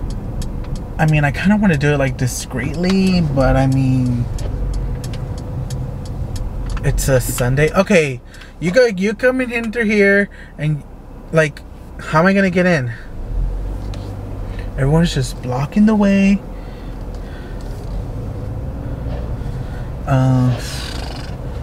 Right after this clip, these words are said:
see, this way, so I don't come out on the weekends. These people don't know how to act. I'm gonna try to go to the, uh, way top floor, 'cause down here is, like, valet and stuff.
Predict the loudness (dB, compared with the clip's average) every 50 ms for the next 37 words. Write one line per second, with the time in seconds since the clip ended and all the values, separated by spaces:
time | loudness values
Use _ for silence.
0 | -6 -6 -6 -6 -6 -6 -6 -6 -6 -4 -4 -6 -6 -6 -4 -4 -4 -4 -4 -6
1 | -6 -6 -6 -6 -6 -6 -6 -6 -6 -6 -6 -4 -4 -4 -4 -4 -4 -4 -4 -2
2 | -2 0 2 2 4 4 4 4 2 2 0 -2 -2 0 0 0 2 2 4 4
3 | 6 4 6 6 4 4 4 2 0 -6 -10 -12 -12 -12 -12 -12 -12 -12 -10 -10
4 | -8 -8 -6 -6 -6 -6 -8 -8 -8 -6 -4 -2 0 2 2 2 2 2 2 2
5 | 2 2 2 4 4 4 4 4 0 -2 -2 -2 0 0 2 2 2 2 2 2
6 | 2 0 0 0 0 -2 -4 -6 -6 -6 -6 -6 -6 -8 -8 -8 -8 -4 0 2
7 | 4 4 4 2 0 0 2 2 2 2 2 0 0 2 0 2 2 2 2 4
8 | 2 2 0 0 0 -2 -2 -2 -4 -2 -2 0 0 2 2 2 2 2 0 0
9 | -2 0 2 2 4 4 4 4 2 0 -2 -4